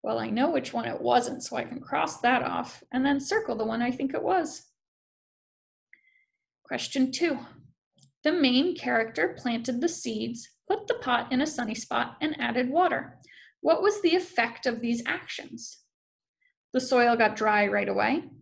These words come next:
a tiny stem grew after some time, or the seeds quickly turned into green beans.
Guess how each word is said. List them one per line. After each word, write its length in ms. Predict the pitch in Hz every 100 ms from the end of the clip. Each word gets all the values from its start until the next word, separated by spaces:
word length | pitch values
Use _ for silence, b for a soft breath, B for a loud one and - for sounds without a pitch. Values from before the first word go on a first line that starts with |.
| _ _ _ _ 247
a 60 |
tiny 360 | 247 269 240 226
stem 400 | - 233 214 247
grew 220 | 254 214
after 260 | 208 - 220
some 220 | 220 208
time, 520 | 220 202 254 330 - -
or 400 | 240 247 254 254
the 80 | 247
seeds 380 | 269 302 330 -
quickly 360 | 269 262 311
turned 300 | 330 226 220
into 160 | 233 247
green 260 | 277 415 294
beans. 460 | 254 - - -